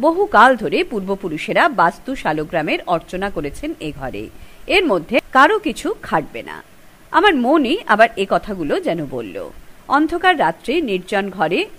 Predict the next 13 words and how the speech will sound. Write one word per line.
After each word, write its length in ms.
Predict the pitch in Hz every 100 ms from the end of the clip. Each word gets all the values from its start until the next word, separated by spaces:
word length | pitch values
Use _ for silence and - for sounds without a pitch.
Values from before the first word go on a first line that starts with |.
| -
মন 240 | 262 254 381 -
কত 300 | 233 208 226
কথা 260 | 170 143 -
কয়। 240 | 151 135 120 - - - - - - - - - - - - - - -
পৃষ্ঠা 440 | 294 302 - 233 427 -
ছশো 360 | - 170 -
বত্রিশ। 720 | 339 156 - 127 92 80 - - - - - - - - -
জানলার 380 | 226 294 415 330
ধারে 380 | 254 311 - 392
কি 160 | 269
যেন 180 | 220 196
একটা 280 | 190 190 392
শব্দ 420 | - 180 - 135